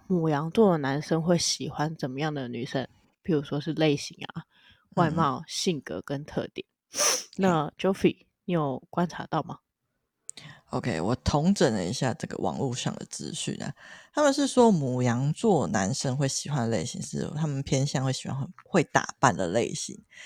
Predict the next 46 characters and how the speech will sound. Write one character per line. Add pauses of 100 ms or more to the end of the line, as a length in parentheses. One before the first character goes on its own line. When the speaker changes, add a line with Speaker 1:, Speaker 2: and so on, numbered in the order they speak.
(220)
Speaker 2:
那
性
格
方
面
呢，
他
们
喜
欢
比
较 (120)
坦
率， (400)
然
后
真
诚
有
自
信
的
女
生， (380)
然
后
独
立
自
主
的
女
强
人
的
类
型
也
是
会
蛮
吸
引
他
们
的，